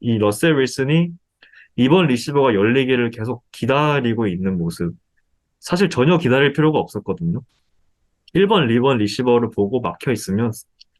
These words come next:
당연히 삼 번 리시버에게 이 정확한 정해진 프로그레션, 프로그레션대로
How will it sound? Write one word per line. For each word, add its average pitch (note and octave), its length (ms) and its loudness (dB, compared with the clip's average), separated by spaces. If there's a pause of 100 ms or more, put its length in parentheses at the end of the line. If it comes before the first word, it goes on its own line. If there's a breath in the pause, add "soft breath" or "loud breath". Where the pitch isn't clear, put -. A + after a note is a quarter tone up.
(140)
당연히 D3 320 0
삼 F3 160 2
번 F#3+ 140 4
리시버에게 G#2+ 800 0 (540)
이 A#2 60 -6
정확한 B2 440 -2
정해진 B2+ 440 -2
프로그레션, E3 520 0 (240)
프로그레션대로 D#3 960 -2